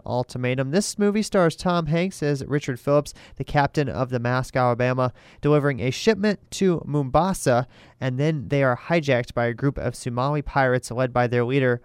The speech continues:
Muze, played by Barkhad Abdi. I think I'm saying that right. And the pirates begin calling Tom Hanks the nickname Irish because of his accent, and Hanks has to survive and get the pirates off of the ship.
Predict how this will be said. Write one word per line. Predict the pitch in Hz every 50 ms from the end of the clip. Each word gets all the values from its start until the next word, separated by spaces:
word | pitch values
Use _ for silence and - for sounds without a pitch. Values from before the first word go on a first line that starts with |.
| _ -
Muze, | 131 135 160 185 175 139 131 120 113 113 123 - - - - - -
played | - - 139 127 120 120
by | 123 120 117 113
Barkhad | - - 123 131 151 - - 170 165 160 156 151 - _ -
Abdi. | 131 147 165 165 135 120 - 73 92 - 127
I | - -
think | - - 135 123
I'm | 123 117 117
saying | - - 127 117 110 110
that | 113 113 -
right. | - 117 123 135 151 - - - - - - - - -
And | - 175 180 175
the | 170
pirates | - - 208 226 233 220 -
begin | - 208 202 180 202 202 185 180
calling | - 190 196 190 190 190 180 175
Tom | - 185 180 175 170
Hanks | 151 165 175 180 170 - -
the | - 156
nickname | 160 165 - 143 160 156 135 - -
Irish | - 127 147 156 156 160 165 - -
because | - 135 123 - 147 147 135 139
of | 135 120
his | 123 131 120 127
accent, | 120 123 131 135 - - 151 139 131 - -
and | 123 117 113 113
Hanks | 113 - - 127 127 -
has | - 120 117 - -
to | - 120
survive | - - 120 110 117 113 117 120 - - - - - - - -
and | 214 220
get | 214 220 -
the | 220
pirates | - - - 151 139 135 143 139 - - -
off | - 101 113 117 127 - - - -
of | - 101 104 110 117 123 147
the | 131 113 117
ship. | 117 - - - 160 151 - -